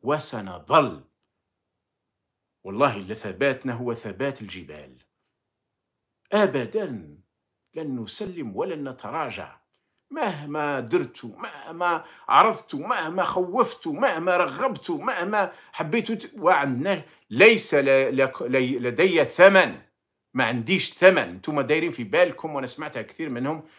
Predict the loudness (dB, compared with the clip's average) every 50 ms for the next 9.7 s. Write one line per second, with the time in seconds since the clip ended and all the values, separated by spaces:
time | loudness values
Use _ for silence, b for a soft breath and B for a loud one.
0 | b b b -6 -4 -2 -2 -2 -2 -2 -2 0 2 4 2 2 2 2 0 0
1 | 0 2 2 2 2 2 0 -4 -6 -6 -6 -8 -12 b b b b b 4 6
2 | 6 6 6 4 6 8 8 8 8 6 4 2 2 2 4 4 2 0 2 2
3 | 0 0 0 -2 -6 -10 _ _ -20 -20 _ _ _ _ _ -20 -20 _ _ _
4 | _ _ _ _ _ _ -20 -20 -20 -18 -16 -14 -12 -12 -14 -14 -18 _ _ _
5 | _ _ _ _ _ _ _ _ _ _ _ _ _ _ _ _ -16 -14 -14 -14
6 | -14 -14 -14 -12 -10 -10 -12 -12 -14 -16 -18 -18 _ _ _ _ _ _ _ _
7 | _ _ _ _ _ -18 -12 -12 -10 -10 -10 -12 -12 -6 -4 -4 -4 -4 -6 -10
8 | -10 -12 -14 -12 -10 -10 -10 -12 -14 _ _ _ -12 -8 -6 -6 -6 -6 -8 -10
9 | -12 -12 -12 -12 -12 -14 -16 -20 -20 -20 -20 -20 -20 -20